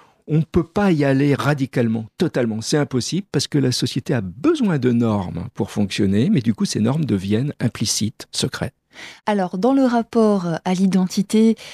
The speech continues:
Speaker 2: dans votre dernier livre que vous venez de sortir, Agacement, vous faites également le rapprochement de l'identité dans le couple, hein, puisque le, le couple, la vie quotidienne, c'est ce qui fait votre marque de fabrique,
Speaker 1: Mhm.
Speaker 2: Jean-Claude Kaufmann. Au milieu du livre,
Speaker 1: Mhm.
Speaker 2: il y a donc, euh,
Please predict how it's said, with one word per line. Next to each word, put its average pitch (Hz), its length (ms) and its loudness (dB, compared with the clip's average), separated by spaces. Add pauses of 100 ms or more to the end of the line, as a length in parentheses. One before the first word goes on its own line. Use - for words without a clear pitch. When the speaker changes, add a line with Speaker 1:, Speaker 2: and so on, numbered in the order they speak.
(160)
Speaker 2:
dans 180 140 -4
votre 180 260 -4
dernier 214 240 4
livre 220 240 6
que - 80 -4
vous 175 80 0
venez 185 160 4
de - 60 -6
sortir, 196 480 0
Agacement, 196 560 2
vous 226 100 4
faites 294 300 -2
également 214 400 2
le 226 80 2
rapprochement 208 640 0
de 220 80 4
l'identité 202 500 2
dans 233 100 4
le 220 120 6
couple, 214 400 0
hein, 214 180 2
puisque - 280 -4
le, 170 280 0
le 175 120 2
couple, 214 400 2
la 175 100 2
vie 185 160 0
quotidienne, 208 880 4
c'est 190 640 2
ce - 100 -12
qui - 160 -6
fait 208 200 2
votre 185 440 -2
marque 202 380 0
de 180 120 -2
fabrique, 233 540 0
Speaker 1:
Mhm. 185 60 2
Speaker 2:
Jean-Claude 180 340 0
Kaufmann. 254 560 2 (520)
Au 285 80 2
milieu 330 380 4
du 220 140 4
livre, 240 320 4
Speaker 1:
Mhm. 220 80 6
Speaker 2:
il 220 60 6
y 214 80 4
a 214 80 4
donc, 240 280 2
euh, 190 200 2